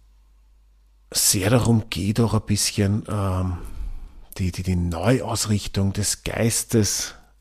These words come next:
als Wunsch an den, äh, an den Urlaub mitzunehmen. Also, ähm, Achtsamkeit, Meditation, das sind Themen, die auch ganz hoch im Kurs stehen. Oder auch eben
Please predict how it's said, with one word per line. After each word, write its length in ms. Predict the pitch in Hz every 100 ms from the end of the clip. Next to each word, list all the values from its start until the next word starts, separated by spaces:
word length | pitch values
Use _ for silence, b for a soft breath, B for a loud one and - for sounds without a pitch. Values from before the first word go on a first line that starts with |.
| _ -
als 380 | 98 - 92
Wunsch 340 | 104 120 120 -
an 180 | 107 107
den, 440 | 104 104 104 - - 107
äh, 40 |
an 360 | 104 98 101 107
den 140 | 117
Urlaub 680 | 139 135 147 113 - - - -
mitzunehmen. 760 | 104 110 - 110 101 98 95 98
Also, 320 | 95 101 90 B B B B B B -
ähm, 560 | 82 92 92 92 95 - _ _ _ -
Achtsamkeit, 1200 | - - - - 110 104 - 101 98 - - -
Meditation, 1200 | 104 98 101 107 101 - - 98 107 117 113 95 b b b -
das 180 | 107 -
sind 240 | 110 -
Themen, 380 | 101 104 117 110
die 120 | 95
auch 200 | 95 -
ganz 260 | 101 92 -
hoch 240 | 92 90
im 140 | 92 -
Kurs 320 | - 95 -
stehen. 340 | - 85 87 - - _
Oder 340 | - 104 127 175
auch 240 | 180 -
eben 300 | 175 175